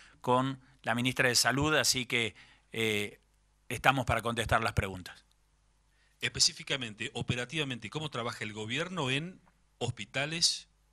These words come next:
Speaker 2: y con las camas, por supuesto?
Speaker 1: Como le decía, eh, el gobierno está desplegando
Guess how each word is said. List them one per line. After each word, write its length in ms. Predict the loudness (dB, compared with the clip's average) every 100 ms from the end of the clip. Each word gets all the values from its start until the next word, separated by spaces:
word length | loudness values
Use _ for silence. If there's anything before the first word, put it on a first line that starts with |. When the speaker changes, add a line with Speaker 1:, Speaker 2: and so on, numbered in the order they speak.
| _ -12
Speaker 2:
y 60 |
con 120 | -10
las 100 | -8
camas, 320 | -6 -6 -6 -8
por 160 | -12
supuesto? 380 | -16 -18 -20 -20 _ _ -18 -18 -18 -20 -20 -20 -20 -20 -20 _ _ _
Speaker 1:
Como 200 | 2 6
le 160 | 8 8
decía, 640 | 6 4 4 6 4 2 -6 -4
eh, 300 | -2 -2 -4
el 180 | -2 0
gobierno 480 | 2 6 6 6 2
está 580 | 0 4 4 6 2 -8 -18 _
desplegando 1200 | -6 2 2 2 2 6 8 8 4 -2 -4